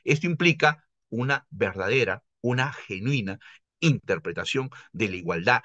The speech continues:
de armas procesales. No, la igualdad de armas implica necesariamente con lo, los insumos probatorios. El poder probatorio no es del juez, son de las partes procesales.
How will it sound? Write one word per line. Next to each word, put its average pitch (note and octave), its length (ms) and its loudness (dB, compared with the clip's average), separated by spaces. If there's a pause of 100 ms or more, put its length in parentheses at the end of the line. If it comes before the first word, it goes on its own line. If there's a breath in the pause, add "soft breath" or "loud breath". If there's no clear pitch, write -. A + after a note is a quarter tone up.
(160 loud breath)
de G#2 180 0
armas G#2 240 -4
procesales. - 680 -12 (320 loud breath)
No, E3 300 6
la C#3+ 80 4
igualdad B2 320 6
de D#3 120 8
armas D#3+ 280 2
implica A#2+ 540 0
necesariamente B2+ 720 0
con G2 160 -2
lo, G2 180 -2
los G2+ 340 -4
insumos D#3+ 520 6
probatorios. G#3 1040 8 (460)
El F3 320 8
poder F3+ 680 8 (240)
probatorio A3+ 760 6
no C3+ 80 -8
es E3 60 -6
del D#3+ 100 -6
juez, - 360 -4 (1300)
son - 260 -8
de C#3 120 2
las G2+ 180 -8
partes D#3 340 -2
procesales. - 720 -20